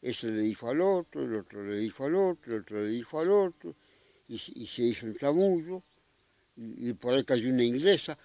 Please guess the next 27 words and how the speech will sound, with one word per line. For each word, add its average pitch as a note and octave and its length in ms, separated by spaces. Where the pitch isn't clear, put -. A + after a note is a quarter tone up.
Había E3+ 260
una F#3+ 140
inglesa E3 420
que, C#3+ 200
que - 100
estaba E3+ 240
en D3 100
Buenos C3 320
Aires, D#3+ 260
una C3+ 140
inglesa C3+ 380
chiquitita, B2 680
Teresa, C3 540
y E3 80
entraba, G#3+ 520
entraba A3 460
en A3 60
un A#3 120
fitito F#3 560
chiquitito, E4 1300
entraba G#3+ 400
de F3+ 100
punta G#3+ 320
y F3+ 60
salía E3 280
reculando, A#2 720
¿vio? E3+ 220